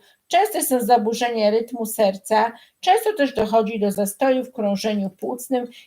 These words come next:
i hipoperfuzji narządowej. Natomiast izolowana niewydolność serca, ona z kolei będzie się charakteryzowała zespołem małego wyrzutu serca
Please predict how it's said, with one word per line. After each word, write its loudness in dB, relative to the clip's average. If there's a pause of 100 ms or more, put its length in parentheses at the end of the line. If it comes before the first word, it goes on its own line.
(100)
i -12
hipoperfuzji 0
narządowej. -4 (440)
Natomiast 0
izolowana 4
niewydolność 2
serca, -2 (380)
ona 4 (140)
z -20
kolei 4
będzie 2
się 0
charakteryzowała 2
zespołem 0
małego 2
wyrzutu -2
serca -2